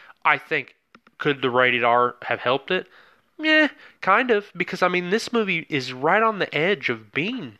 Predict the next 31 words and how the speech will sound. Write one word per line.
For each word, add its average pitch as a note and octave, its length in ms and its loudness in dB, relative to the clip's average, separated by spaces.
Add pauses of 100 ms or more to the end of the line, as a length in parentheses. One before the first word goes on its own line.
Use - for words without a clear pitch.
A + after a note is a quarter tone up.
(120)
you A#2 80 -10
know, G2+ 220 -10 (500)
rated A#2 280 0
R, G#2+ 180 0
because A#2 360 -6 (100)
there's C#3+ 220 -2
stuff G#3+ 280 -2
that - 100 -8
Venom E3+ 260 -4
does F3+ 260 0
in F3 80 -12
it. C3 80 -12
Like, A#2+ 240 -6
at C#3 100 -2
one F#3+ 160 -8
point, E3 280 -2
he, C#3+ 260 -6
he, B2 280 -10 (480)
he's A#2 160 -12
telling F#3 240 -2
this D3+ 160 -6
guy D3+ 180 2
all C#3 160 2
the A2 220 -4
limbs D3 320 -4
he's C#3 160 -8
gonna G2+ 340 -4
eat A2+ 180 -8
off G2+ 280 -6
of G#2 180 -2
him, A2+ 220 -14